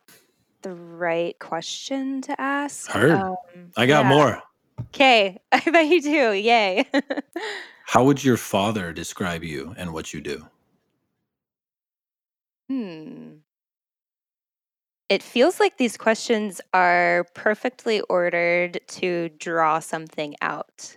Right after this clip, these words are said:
Speaker 1: Interesting. Um, my dad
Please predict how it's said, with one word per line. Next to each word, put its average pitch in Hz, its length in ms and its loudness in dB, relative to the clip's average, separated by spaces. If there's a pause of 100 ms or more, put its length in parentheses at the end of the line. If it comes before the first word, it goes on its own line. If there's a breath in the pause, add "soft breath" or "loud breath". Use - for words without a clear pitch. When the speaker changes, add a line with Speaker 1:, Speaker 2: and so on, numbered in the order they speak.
(100)
Speaker 1:
Interesting. - 760 -8 (840 soft breath)
Um, 175 680 0 (1160)
my 196 380 2
dad 196 1040 0